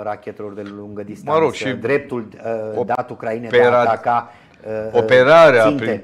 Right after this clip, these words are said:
Speaker 2: de către
Speaker 1: uh,
Speaker 2: americani
Speaker 1: ruse.
Speaker 2: a unor, uh,
Speaker 1: Exact. Atenție, uh,
Speaker 2: Mm.
Speaker 1: Rusia nu va ataca sua. Asta va fi misiunea de onoare a Chinei.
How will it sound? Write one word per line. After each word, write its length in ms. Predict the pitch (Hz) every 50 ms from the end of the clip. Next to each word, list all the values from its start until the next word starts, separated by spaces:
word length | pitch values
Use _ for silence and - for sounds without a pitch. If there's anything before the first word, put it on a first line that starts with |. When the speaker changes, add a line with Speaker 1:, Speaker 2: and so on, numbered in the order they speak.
| - -
Speaker 2:
de 140 | 101 110 110
către 260 | - - 110 - 117
Speaker 1:
uh, 60 | 110
Speaker 2:
americani 500 | 110 110 110 107 117 - 135 123 120 117
Speaker 1:
ruse. 60 | 117 113 110
Speaker 2:
a 40 | 110
unor, 360 | 113 117 117 117 113 107 107
uh, 140 | 110 107 - 104
Speaker 1:
Exact. 320 | 104 101 117 107 95 - _ _ _ _ _ _ _
Atenție, 580 | - 107 113 113 143 127 117 95 - 104 - - _ _ - 104
uh, 40 | 107
Speaker 2:
Mm. 40 | 107 110
Speaker 1:
Rusia 220 | 151 165 160 151 143
nu 80 | 139
va 100 | 127 123 117
ataca 500 | 110 - 101 92 - 101 92 87 - _ _ _
sua. 240 | _ - _ _ _ _ _ _ _ _ _ _ _ _ _ _ _ _ _ _ _ _ _ _ _
Asta 320 | - 127 120 - - 113 101
va 180 | 98 95 92 _
fi 280 | - 117 113 104 110 - 101
misiunea 440 | 104 104 92 _ - 113 110 107 95
de 60 | 87 92
onoare 400 | 90 92 101 104 98 92 85 73
a 40 | _
Chinei. 260 | - 101 85 _ _